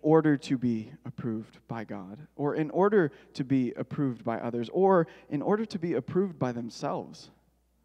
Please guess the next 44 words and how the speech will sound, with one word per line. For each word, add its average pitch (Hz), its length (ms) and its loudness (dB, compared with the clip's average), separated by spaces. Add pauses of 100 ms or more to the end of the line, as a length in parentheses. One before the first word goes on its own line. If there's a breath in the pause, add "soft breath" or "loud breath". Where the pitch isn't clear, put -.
(1400 soft breath)
And 135 80 -6
so 135 80 2
Paul 180 300 4
is 165 80 0
gonna 151 200 0
point 165 280 -2
out 139 200 -2
that 135 100 -6
the 131 80 -4
Jews 156 260 0
here 147 200 0
have, 135 320 -2
hear 147 140 -2
me 151 80 2
on 143 80 0
this, 127 180 -4
replaced 143 540 0
morality 143 760 0
for 156 180 -4
God's 131 400 -4
fame 143 500 -4 (1040)
with 127 180 -4
moralism 139 640 2
in 123 120 -4
God's 117 320 -10
name. 110 320 -14 (1080 soft breath)
They, - 180 0
they've 170 200 6
taken 196 400 2 (220 loud breath)
true 214 380 2
morality, 165 680 4
true 214 280 -2
good 185 260 4
works 143 540 2
that 151 160 2
is 151 100 0
supposed 196 400 2
to 202 60 -2
make 180 220 -2
God 160 260 -2
famous 185 680 0
in 135 200 -4
the 123 80 -4
world, 110 460 -6